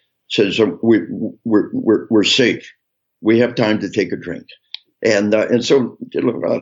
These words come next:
panic is contagious and calm is contagious. And the leader has to be able to manifest that calm.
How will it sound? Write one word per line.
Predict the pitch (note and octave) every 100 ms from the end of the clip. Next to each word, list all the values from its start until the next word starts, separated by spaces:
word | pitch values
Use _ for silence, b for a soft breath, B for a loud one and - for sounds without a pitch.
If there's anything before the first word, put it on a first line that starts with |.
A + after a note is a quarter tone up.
| -
panic | D#3 F3+ F3+
is | A#2+ -
contagious | - - E3+ G3 C3 - -
and | F2 -
calm | - D3+ D3+ A2
is | E2+
contagious. | - C#2 E2 C#2 - - - _ _ _ _ -
And | G#2+
the | A2+
leader | A#2 C#3 C#3
has | A#2+ A2
to | -
be | G2 G#2+
able | G#2 F#2+
to | G2+
manifest | G#2 G#2 G2 - - -
that | E2 -
calm. | E2 F2+ E2+ E2